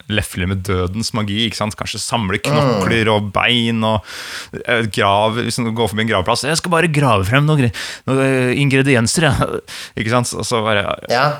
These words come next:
Speaker 1: som er skikkelig ekkel da. Og går litt inn i det og henger ting på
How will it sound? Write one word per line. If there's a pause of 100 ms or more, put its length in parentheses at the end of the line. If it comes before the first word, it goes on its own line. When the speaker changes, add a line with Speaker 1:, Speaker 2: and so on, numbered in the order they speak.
(140)
Speaker 1:
som
er
skikkelig
ekkel
da. (340)
Og
går
litt
inn
i
det
og
henger
ting
på